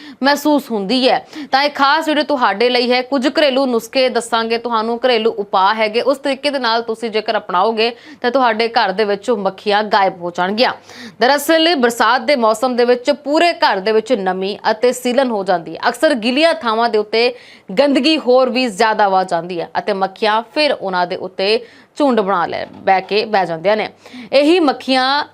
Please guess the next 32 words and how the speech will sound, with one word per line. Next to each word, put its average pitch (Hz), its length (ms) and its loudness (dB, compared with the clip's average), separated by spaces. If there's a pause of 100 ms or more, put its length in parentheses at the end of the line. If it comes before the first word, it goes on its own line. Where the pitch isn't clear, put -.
(220)
ਗਲੀਆਂ 254 500 2
ਅਤੇ 214 180 -2
ਨਾਲਿਆਂ 208 360 0
ਦੇ 214 80 0
ਵਿੱਚ 202 180 -4
ਇਕੱਠੇ 196 420 -4
ਹੋਏ 196 220 -2
ਕੂੜੇ 233 340 2
ਦੇ 285 100 2
ਉੱਤੇ 226 240 4
ਵੀ 220 120 -2
ਬੈਠ 185 320 0
ਜਾਂਦੀਆਂ 160 320 -12
ਨੇ, 185 60 -18 (300)
ਫਿਰ 330 240 0
ਸਾਡੇ 233 360 0
ਘਰਾਂ 226 320 0
ਦੇ 226 60 4
ਵਿੱਚ 233 280 0
ਆ 196 160 2
ਜਾਂਦੀਆਂ 165 380 -4
ਨੇ 160 160 -6
ਅਤੇ 196 160 -2
ਖੁੱਲੀਆਂ 240 500 -2
ਖਾਣ 208 340 -2
ਵਾਲੀਆਂ 196 380 0
ਚੀਜ਼ਾਂ 202 400 -2
ਦੇ 202 80 -4
ਉੱਤੇ 196 240 -4
ਬੈਠ 185 340 -2
ਜਾਂਦੀਆਂ 180 280 -4
ਨੇ। 175 100 -10